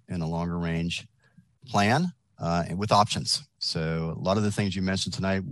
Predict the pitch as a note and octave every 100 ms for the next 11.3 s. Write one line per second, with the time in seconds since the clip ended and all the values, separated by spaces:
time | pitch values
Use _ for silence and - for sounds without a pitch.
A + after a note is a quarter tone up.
0 | - F2+ F2 G2+ G2 G2 G2 F#2 G2 F#2+
1 | F#2 F#2 F#2 F2 E2+ D#2+ - F#2 F#2 F2+
2 | E2 D#2+ D2+ C#2+ D2+ B1 - _ _ -
3 | - - _ _ _ - F2 E2+ E2+ E2
4 | E2+ - F#2+ A#2+ B2+ - A#2 F#2 - -
5 | - G2 G#2 - G2+ F#2 F#2 C3+ D3 -
6 | - E2+ F2 - G2 F#2+ - F#2 F2+ F#2
7 | F#2 F2+ F2 F2 E2+ G2+ B2 - - F#2+
8 | G#2 F#2 F2+ G#2 - F#3 F#3+ - _ _
9 | _ _ _ _ - E2+ E2 F2+ F2+ F#2+
10 | E2+ D#2+ F2+ B2 - - A2 F#2+ - -
11 | G#2 D#3+